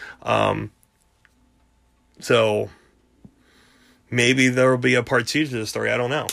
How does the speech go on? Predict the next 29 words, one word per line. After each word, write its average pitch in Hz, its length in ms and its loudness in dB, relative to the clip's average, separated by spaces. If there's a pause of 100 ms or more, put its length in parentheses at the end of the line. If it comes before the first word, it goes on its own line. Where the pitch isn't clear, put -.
(120)
Um, 113 520 -2
like 110 160 -2
I 110 60 0
said, 120 260 0
you 123 100 -4
know, 117 180 0
I'll 110 160 0
keep, 113 220 -6
uh, 117 240 2 (140)
I'll 110 160 -4
keep 113 200 -6
an 117 120 -6
eye 123 180 0
out 127 300 0
and, 117 160 -4
uh, 113 260 -2 (1080)
check 123 280 4
in 123 180 2
with 120 160 0
it 123 140 0
and 123 100 -6
see, 117 240 -2
uh, 113 300 2 (1300)
see 127 180 -2
what 117 160 -2
goes 117 240 0
on. 123 260 -2 (960)
But, 120 180 4
um, 117 360 2